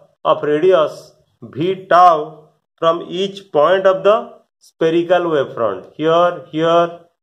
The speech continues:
here, like this. So these are the spheres of radius, mm, V tau. Now,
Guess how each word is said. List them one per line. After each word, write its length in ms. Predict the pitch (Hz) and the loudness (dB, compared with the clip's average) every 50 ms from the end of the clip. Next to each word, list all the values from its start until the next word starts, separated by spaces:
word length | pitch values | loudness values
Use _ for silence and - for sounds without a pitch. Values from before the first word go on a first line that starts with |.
| _ _ | _ _
here, 400 | _ 151 156 165 165 170 170 170 165 | _ -4 -2 0 0 0 0 -2 -2
like 300 | 156 156 151 147 139 127 | 0 0 0 -2 -4 -8
this. 460 | 143 139 120 - - - - - _ _ _ _ _ _ _ _ | -8 -8 -8 -8 -12 -18 -20 -20 _ _ _ _ _ _ _ _
So 140 | _ - 160 | _ -8 -6
these 220 | 135 151 165 170 | -4 -4 0 2
are 180 | 190 190 190 190 | 2 2 2 2
the 160 | 190 190 180 | 0 -2 -2
spheres 800 | 147 - - - 180 185 196 185 175 165 113 - - - - _ _ _ _ _ _ _ _ - | -4 -8 -10 -4 0 2 4 4 2 2 -2 -6 -16 -20 -20 _ _ _ _ _ _ _ _ -2
of 280 | 156 160 160 160 160 151 | 0 2 2 0 0 -4
radius, 640 | 143 151 151 156 185 185 165 151 139 - - - - _ _ _ _ - | -6 -4 -2 0 2 2 2 0 -2 -6 -10 -20 -20 _ _ _ _ -20
mm, 640 | 110 98 - - - - - 143 139 139 139 131 110 | -20 -20 -20 -20 -20 -14 -10 -6 -4 -4 -4 -4 -4
V 240 | 127 160 180 180 175 | -4 -4 -6 -4 -2
tau. 520 | 165 143 120 107 95 - - - _ _ _ _ _ _ _ _ _ _ _ _ _ _ _ _ _ _ - - - - - - _ _ _ _ _ _ _ _ _ _ _ _ _ _ _ _ _ _ _ _ _ _ | -2 0 0 -2 -4 -6 -10 -16 _ _ _ _ _ _ _ _ _ _ _ _ _ _ _ _ _ _ -20 -20 -20 -20 -20 -20 _ _ _ _ _ _ _ _ _ _ _ _ _ _ _ _ _ _ _ _ _ _
Now, 760 | 180 160 151 156 170 180 190 202 202 202 202 202 196 196 | -6 -4 -2 0 2 2 4 2 2 0 -2 -4 -8 -14